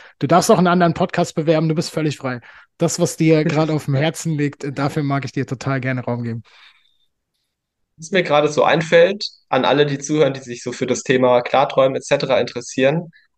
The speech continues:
Speaker 2: ähm, ihr könnt mich super gerne bei Instagram anschreiben. Ich gehe total gerne in den Austausch. Vielleicht ergibt sich ja irgendetwas. Das ist gerade nicht mein, mein Hauptbusiness, aber falls irgendwie,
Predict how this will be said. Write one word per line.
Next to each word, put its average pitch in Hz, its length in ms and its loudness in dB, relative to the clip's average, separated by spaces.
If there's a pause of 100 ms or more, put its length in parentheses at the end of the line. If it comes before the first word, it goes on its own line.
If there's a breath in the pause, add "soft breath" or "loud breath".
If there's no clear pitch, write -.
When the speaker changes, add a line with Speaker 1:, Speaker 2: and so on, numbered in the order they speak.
Speaker 2:
ähm, 127 320 0
ihr 135 120 2
könnt 156 280 0
mich 147 140 -4
super 170 260 0
gerne 143 500 2
bei 117 200 6
Instagram 131 440 -2
anschreiben. 123 480 0
Ich 120 100 -14
gehe 135 200 -2
total 147 400 2
gerne 135 280 4
in 127 60 0
den 123 140 -6
Austausch. 180 680 -4
Vielleicht 127 360 0
ergibt 180 280 -8
sich 160 180 -8
ja 170 80 2
irgendetwas. 165 640 0
Das 135 100 -12
ist - 320 -10 (180 soft breath)
gerade 135 500 2
nicht 160 220 -2
mein, 131 320 2
mein 120 200 -4
Hauptbusiness, 160 580 -2
aber 127 200 2
falls 135 360 0
irgendwie, 131 460 -2